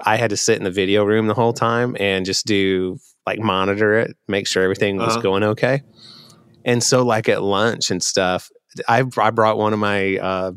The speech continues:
Speaker 1: Series X controllers, synced it up and played Red Dead and was able to get, like, knock out some of the dailies.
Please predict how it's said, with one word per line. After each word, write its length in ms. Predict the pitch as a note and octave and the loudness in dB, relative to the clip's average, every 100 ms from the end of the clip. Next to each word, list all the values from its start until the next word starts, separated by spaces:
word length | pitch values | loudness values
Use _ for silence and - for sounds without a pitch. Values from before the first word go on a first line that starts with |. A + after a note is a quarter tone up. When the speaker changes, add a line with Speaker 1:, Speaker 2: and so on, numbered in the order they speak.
| - | -8
Speaker 1:
Series 360 | - A2 G#2+ G#2 | -2 2 2 2
X 240 | A2 - | 0 -2
controllers, 800 | - G2 G2 F#2+ F#2+ F#2+ - - _ _ _ - | -4 -2 0 2 2 0 -4 -8 _ _ _ -4
synced 380 | - A#2 G#2+ A2+ | 0 0 0 0
it 100 | G#2 | 2
up 240 | G#2+ G#2+ | 2 0
and 200 | - G2 | -2 -4
played 340 | - A2 G#2+ F2+ | -2 0 0 0
Red 280 | G#2 B2 G#2 | 0 0 0
Dead 380 | F#2 F#2 G2 - - - | -2 -2 -4 -8 -18 -4
and 140 | A#2 | 0
was 140 | A2+ G#2+ | 0 2
able 300 | B2 D#3+ B2 | 2 4 2
to 80 | G#2 | 2
get, 260 | A#2 B2+ | 2 2
like, 240 | G#2 G2 A#2 | 0 -2 -2
knock 300 | A2 G#2 G#2+ | -4 -2 0
out 200 | G#2+ A#2+ | 0 0
some 220 | - G#2+ | -2 -2
of 60 | |
the 100 | - | -2
dailies. 600 | F#2+ - F#3 B2 B2 A#2+ | -2 0 2 2 0 -2